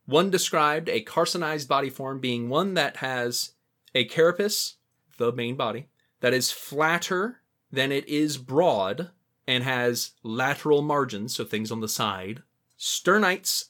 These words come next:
that are fused, sternites being the sections on the underside, the ventral portion of arthropods. These are like the little sections on the abdomen of a beetle or something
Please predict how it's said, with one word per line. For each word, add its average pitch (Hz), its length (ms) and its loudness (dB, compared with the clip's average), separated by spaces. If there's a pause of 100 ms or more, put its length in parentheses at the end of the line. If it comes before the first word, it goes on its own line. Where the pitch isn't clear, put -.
(160)
that 139 220 0
are 135 160 6
fused, 214 920 -2
sternites 127 460 -4
being 120 480 0 (340)
the 110 340 2 (360)
sections 147 720 -2
on 123 280 -2
the 113 140 -6
underside, 117 480 -2
the 107 60 -6
ventral 123 380 -2
portion 104 560 -6 (360)
of 113 120 -2
arthropods. 110 500 -4
These 123 120 -6
are 123 40 2
like 113 160 0
the 123 80 -4
little 113 160 0
sections 113 420 -4
on 107 120 -8
the 107 100 -10
abdomen 101 420 -4
of 98 460 -8
a 123 80 -10
beetle 104 320 -6
or 90 80 -6
something 95 420 -12